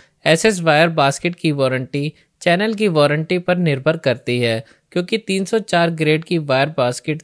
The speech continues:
तो खराब ही नहीं होगी। दो सौ दो ग्रेड में रस्ट की वारंटी नहीं दी जाती। चैनल की वारंटी आपको दो साल तक मिल जाती है। Innotek या Tandem बास्केट सिस्टम की वारंटी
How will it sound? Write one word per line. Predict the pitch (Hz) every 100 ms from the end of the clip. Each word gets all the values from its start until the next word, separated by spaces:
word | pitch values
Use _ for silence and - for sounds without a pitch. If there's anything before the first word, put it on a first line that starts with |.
| -
तो | 139 156 _ _
खराब | - 139 165 160
ही | 127 151
नहीं | 139 135
होगी। | 120 113 120 113 _ _ _ -
दो | 170
सौ | 165 220
दो | 214 208
ग्रेड | 165 170 175
में | 170 147
रस्ट | 151 -
की | 185
वारंटी | 156 143 139 147 170 180 175 _ _ -
नहीं | 139 170
दी | 160 135 131
जाती। | 127 117 123 120 117 _
चैनल | - 165 196 208
की | 208
वारंटी | 165 151 156 175 165
आपको | 143 - 156
दो | 156 175
साल | 175 160 139
तक | 160 160
मिल | 147 143
जाती | 131 113 123 123
है। | 120 117 _ _ _ _ 156
Innotek | 165 190 190 208 208
या | 165 175 175
Tandem | 156 151 156 185 170
बास्केट | 143 - 160
सिस्टम | - 147 - 165 165
की | 151
वारंटी | 131 131 131 131 143